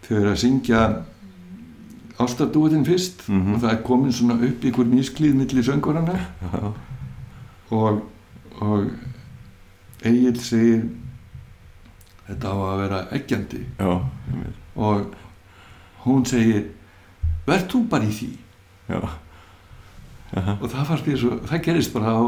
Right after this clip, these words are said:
Speaker 1: staðnum,
Speaker 2: Já, já.
Speaker 1: í tökunni.
Speaker 2: Í tökunni, já, já.
Speaker 1: Og bara datt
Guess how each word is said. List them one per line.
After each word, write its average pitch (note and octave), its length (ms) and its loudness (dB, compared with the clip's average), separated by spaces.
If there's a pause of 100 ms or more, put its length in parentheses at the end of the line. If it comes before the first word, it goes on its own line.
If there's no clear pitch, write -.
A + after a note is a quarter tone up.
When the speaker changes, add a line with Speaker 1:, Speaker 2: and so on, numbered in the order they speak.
(120)
Speaker 1:
staðnum, C3 440 -4
Speaker 2:
Já, F#2 60 0
já. F2+ 280 0
Speaker 1:
í C3 180 2
tökunni. D3+ 420 -6
Speaker 2:
Í - 60 -2
tökunni, F#2 300 -10
já, F#2 80 -6 (200)
já. - 160 -10
Speaker 1:
Og A#2 60 -2
bara A#2 120 -4
datt C#3 320 -4